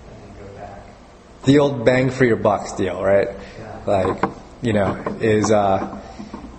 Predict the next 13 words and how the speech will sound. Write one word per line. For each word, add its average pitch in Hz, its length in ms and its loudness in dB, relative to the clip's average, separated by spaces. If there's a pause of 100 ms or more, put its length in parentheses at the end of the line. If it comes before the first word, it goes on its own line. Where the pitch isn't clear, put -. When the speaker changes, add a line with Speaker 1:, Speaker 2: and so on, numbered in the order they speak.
(420)
Speaker 2:
as, 110 220 4
as 113 240 4
stewards 113 340 4
of 101 100 -4
God's 101 380 2
money 101 360 2
and 104 280 -2
resources, - 760 0 (960)
is 101 220 2
that 104 240 4
a 110 60 2
wise 101 380 2
expenditure? 98 800 0